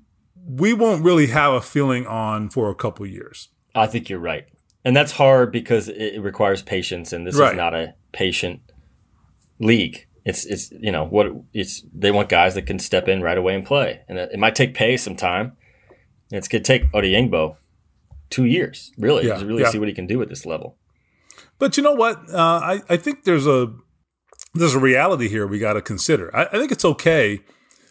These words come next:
Speaker 1: to have that kind of draft because here's why. I mean, look, Chris Ballard's been drafting for four years now and drafting well for the most part. These guys that he's drafted, they're mostly on the team. And what happens?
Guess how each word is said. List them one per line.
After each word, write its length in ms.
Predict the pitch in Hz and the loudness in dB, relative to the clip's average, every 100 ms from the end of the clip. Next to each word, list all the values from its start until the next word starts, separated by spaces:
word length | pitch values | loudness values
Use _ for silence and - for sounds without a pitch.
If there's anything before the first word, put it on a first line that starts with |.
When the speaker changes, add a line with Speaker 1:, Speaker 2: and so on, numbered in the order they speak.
| - | -4
Speaker 1:
to 100 | 127 | 0
have 200 | 131 170 | 2 2
that 160 | 110 - | -2 -4
kind 220 | 117 92 | -8 -8
of 60 | |
draft 420 | 85 95 - - - | -10 -10 -12 -20 -4
because 440 | 135 - 220 143 117 | -2 4 4 4 4
here's 180 | 185 | 2
why. 260 | 208 247 - _ _ _ - _ _ _ - | 2 -6 -8 _ _ _ -20 _ _ _ -8
I 40 | 156 | -4
mean, 300 | 190 180 160 - | -2 -4 -10 -12
look, 100 | 196 | -4
Chris 160 | - - | -2 2
Ballard's 300 | 208 254 - | 4 4 2
been 120 | 139 | 2
drafting 340 | 139 220 165 | 2 2 0
for 100 | 127 - - | -4 -6 -10
four 300 | - 123 104 | -2 0 2
years 300 | 120 190 - | 0 -2 -6
now 300 | - - _ _ _ - - | -14 -20 _ _ _ -14 0
and 440 | 139 127 120 117 - _ _ _ _ | 2 4 2 -4 -8 _ _ _ _
drafting 380 | - 156 - 143 | -2 -2 0 -2
well 320 | 107 220 - _ _ _ _ - | -2 -4 -12 _ _ _ _ -2
for 120 | 147 | 0
the 60 | |
most 220 | 110 214 - | 2 0 -2
part. 140 | - | -8
These 200 | 131 131 | -2 0
guys 420 | 143 160 165 - - - | 2 2 2 -2 -10 -4
that 180 | 131 | -2
he's 140 | 123 120 | -2 -2
drafted, 400 | 110 156 - 117 | 0 0 0 0
they're 100 | 123 | 2
mostly 380 | 117 143 - 139 | 2 0 0 0
on 220 | 131 156 | 2 0
the 80 | 113 | -2
team. 440 | - 160 98 104 _ _ - - _ - | -4 -4 -6 -10 _ _ -20 -20 _ 0
And 320 | 170 170 160 | 0 0 -2
what 180 | 156 180 | 2 2
happens? 500 | 247 - 85 95 | 2 -2 -8 -12